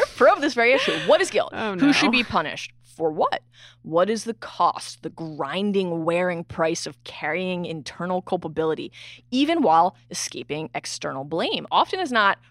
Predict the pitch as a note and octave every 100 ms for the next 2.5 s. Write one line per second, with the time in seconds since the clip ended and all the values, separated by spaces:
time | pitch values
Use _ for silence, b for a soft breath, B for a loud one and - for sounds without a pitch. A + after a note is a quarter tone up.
0 | - D3+ F#3+ C4+ C4+ B3 A#3+ - G#3+ G3+
1 | F#3+ F3+ E3+ - - E3 - D#3+ D#3 C#3+
2 | D#3 D3+ F3 G3+ A3